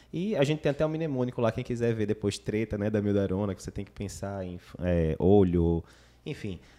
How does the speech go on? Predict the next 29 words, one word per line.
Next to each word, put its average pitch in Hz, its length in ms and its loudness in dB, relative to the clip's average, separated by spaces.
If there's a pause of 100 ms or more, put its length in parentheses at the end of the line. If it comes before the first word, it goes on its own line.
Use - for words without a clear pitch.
é, 95 100 0
função 107 280 -4
pulmo-, 107 360 -2
é, 98 100 2
pulmonar, 104 640 2
e 110 160 0
a 113 60 4
tireoide 120 320 4
tá - 80 2
lá 131 260 4
no 151 140 -8
começo, 113 380 -6
logo 95 160 2
é 107 40 6
o 113 40 4
T 107 240 -2
do 104 100 -6
treta, 104 400 0
né? 110 460 0
É - 20 0
a 101 60 0
tireoide 95 400 0
que - 80 -4
a - 20 0
gente 110 140 -6
tem 107 100 -2
que - 60 -8
ficar - 200 -4
monitorizando. 95 640 -2